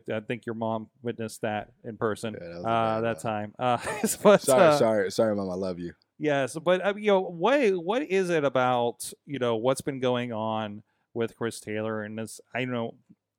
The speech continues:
Speaker 1: I, I hate to call it a vibe with you guys,
Speaker 2: Mm-hmm.
Speaker 1: uh, this whole time, uh,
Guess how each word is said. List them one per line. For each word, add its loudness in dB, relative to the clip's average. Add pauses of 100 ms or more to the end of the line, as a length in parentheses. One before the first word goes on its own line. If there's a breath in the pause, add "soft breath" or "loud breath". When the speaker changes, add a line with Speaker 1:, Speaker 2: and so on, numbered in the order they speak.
(200)
Speaker 1:
I, -4
I -10
hate -6
to -10
call 0
it -2
a -8
vibe -6
with -8
you -8
guys, -4
Speaker 2:
Mm-hmm. -12
Speaker 1:
uh, -2
this -10
whole -6
time, -8 (300)
uh, -10